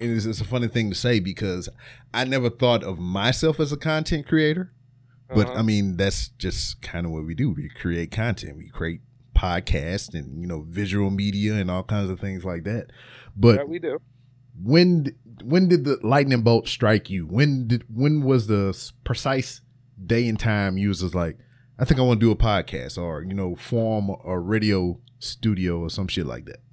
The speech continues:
Speaker 2: Let's see. I wanted to start J three sixty Productions way back in two thousand and six, but
Speaker 1: Mm-hmm.
Speaker 2: let, how it really took off, you mean?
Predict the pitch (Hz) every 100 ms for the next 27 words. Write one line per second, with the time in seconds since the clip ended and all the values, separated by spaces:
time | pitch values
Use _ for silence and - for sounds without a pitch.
0 | _ _ _ _ _ _ _ _ _ _
1 | _ 139 175 - 143 127 185 311 175 190
2 | 139 127 147 131 123 156 - 113 135 147
3 | 113 101 110 107 107 95 - 104 104 95
4 | 90 87 - 107 - - - 123 - -
5 | - - 202 147 180 202 190 143 165 165
6 | 143 160 117 127 170 160 185 208 220